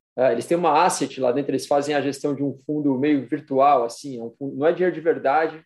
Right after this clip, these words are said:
mas é como se fosse, né, com tudo, eles, eles programaram, fizeram toda uma programação em Python, negócio que simula a realidade, muito legal. Vamos até pedir lá, vou ver se eles emprestam pra gente usar numas aulas, quem sabe, não, tô brincando.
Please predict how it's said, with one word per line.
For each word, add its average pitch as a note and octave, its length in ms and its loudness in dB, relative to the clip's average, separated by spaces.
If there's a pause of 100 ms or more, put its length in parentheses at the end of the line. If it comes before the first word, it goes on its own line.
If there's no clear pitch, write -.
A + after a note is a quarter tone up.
mas C#3 160 -2
é D3+ 80 2
como F3+ 220 -4
se - 140 -16
fosse, D3+ 500 0
né, B2 240 -12
com A#2+ 100 -16
tudo, C#3+ 380 -2
eles, A#2+ 240 -10
eles B2 200 -10
programaram, C3+ 440 -2
fizeram C3 200 -4
toda D#3 140 -2
uma D#3 160 -4
programação C#3+ 500 -4
em B2+ 200 -12
Python, C#3 600 -2 (280)
negócio C#3+ 300 2
que - 60 -14
simula C#3+ 440 0
a - 20 0
realidade, B2+ 560 0
muito C#3+ 260 -12
legal. C3 600 -2 (140)
Vamos C#3 160 -2
até E3+ 160 2
pedir D#3+ 340 -4
lá, D3+ 160 4
vou C#3 160 -4
ver D3 60 -6
se D#3 120 -10
eles C#3+ 140 -8
emprestam C#3 400 -2
pra C3+ 120 -10
gente C3+ 220 -12
usar C3 180 -2
numas B2+ 340 -10
aulas, C3 340 2
quem B2+ 160 -16
sabe, C3 420 -8
não, B2+ 140 -6
tô C3 100 -6
brincando. B2+ 640 -12